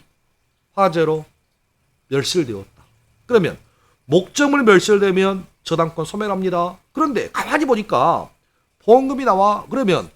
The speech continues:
저당권의 효력이 화재 보험금에 미치는 거죠. 그렇죠? 그러면 화재 보험금만큼은 그 채무자의 다른 채권자도 먼저 배당을 받아야죠. 헐, 됐습니다.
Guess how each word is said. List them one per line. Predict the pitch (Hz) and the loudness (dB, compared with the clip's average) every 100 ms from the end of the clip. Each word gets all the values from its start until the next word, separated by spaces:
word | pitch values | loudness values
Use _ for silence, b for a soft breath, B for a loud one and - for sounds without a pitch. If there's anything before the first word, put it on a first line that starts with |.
| _ _ _ _ | _ _ _ _
저당권의 | - 240 254 254 - 233 214 | 4 4 6 0 0 2 2
효력이 | 226 214 214 | 2 0 0
화재 | 185 233 240 240 226 | -6 -6 -4 0 -2
보험금에 | - 190 196 196 202 196 139 | 0 -2 0 -2 -2 -4 -10
미치는 | 190 - 247 240 | -8 -4 -4 -2
거죠. | 220 160 - _ _ _ _ _ _ _ _ _ _ _ _ _ _ _ - | -2 -2 -12 _ _ _ _ _ _ _ _ _ _ _ _ _ _ _ -10
그렇죠? | 254 - 285 | -8 -4 -2
그러면 | 220 165 b b b | 0 0 b b b
화재 | - 277 294 285 | -4 0 0 0
보험금만큼은 | - 185 202 220 214 151 127 151 175 214 110 80 _ _ _ _ _ _ _ | 0 2 2 2 0 -2 -6 -2 2 2 0 -14 _ _ _ _ _ _ _
그 | - 220 220 | -6 -6 -2
채무자의 | 294 311 302 254 196 131 - | -4 -2 -2 2 4 4 0
다른 | - 214 285 294 | -6 -2 -2 -4
채권자도 | - 277 247 233 | -8 -6 -4 -2
먼저 | 156 233 311 | 0 0 2
배당을 | 254 233 185 | 2 2 2
받아야죠. | 160 175 151 190 208 160 _ _ _ _ _ _ _ _ _ _ _ - | 0 0 0 -4 -4 -8 _ _ _ _ _ _ _ _ _ _ _ 0
헐, | 285 294 277 _ _ _ - | 0 0 -6 _ _ _ -16
됐습니다. | 131 123 98 | -16 -14 -20